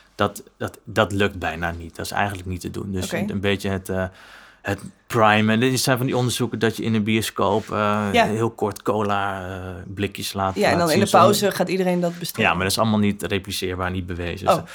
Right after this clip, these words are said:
Speaker 2: oké.
Speaker 1: dat kan eigenlijk niet. Tenzij, dus als mensen heel erg al dorst hebben, weet je wel, dan
Speaker 2: Ja.
Speaker 1: Maar je kunt niet mensen tegen een ding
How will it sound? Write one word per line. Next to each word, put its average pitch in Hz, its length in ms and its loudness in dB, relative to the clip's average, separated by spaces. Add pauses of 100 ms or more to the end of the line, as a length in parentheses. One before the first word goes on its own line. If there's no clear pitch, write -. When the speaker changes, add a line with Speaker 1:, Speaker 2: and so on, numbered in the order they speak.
Speaker 2:
oké. - 240 -10
Speaker 1:
dat 98 200 0
kan 95 200 -2
eigenlijk 92 300 -8
niet. 98 120 -4
Tenzij, 117 400 4 (100)
dus 104 260 -4
als 110 160 0
mensen 123 280 4
heel 165 200 8
erg 139 140 2
al 110 140 2
dorst 131 260 4
hebben, 139 320 6
weet 131 220 2
je 123 80 2
wel, 120 100 6
dan 117 260 4
Speaker 2:
Ja. 196 280 0 (420)
Speaker 1:
Maar 113 260 8
je 117 100 4
kunt 139 240 4
niet 135 160 4
mensen 120 320 2
tegen 107 280 0
een 98 60 -2
ding 95 260 0